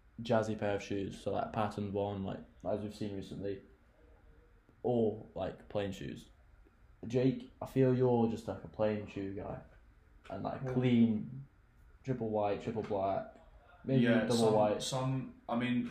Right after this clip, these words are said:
Speaker 2: there will be some with different colours, but gem-, yeah, generally speaking, I'll get,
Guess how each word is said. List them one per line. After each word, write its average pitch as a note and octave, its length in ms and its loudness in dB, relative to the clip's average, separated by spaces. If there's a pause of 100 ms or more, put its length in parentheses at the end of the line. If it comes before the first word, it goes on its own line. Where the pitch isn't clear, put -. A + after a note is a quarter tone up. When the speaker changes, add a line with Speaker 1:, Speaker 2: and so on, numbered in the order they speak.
Speaker 2:
there B2+ 100 -2
will B2 80 -4
be C3 120 -4
some C3 300 -2
with A2+ 140 -6
different - 300 -8
colours, G2 500 -6
but - 300 -6
gem-, A#2 460 -2
yeah, A2+ 220 2
generally A2 360 -4
speaking, G#2 460 -6
I'll G2 180 -6
get, G2 320 -6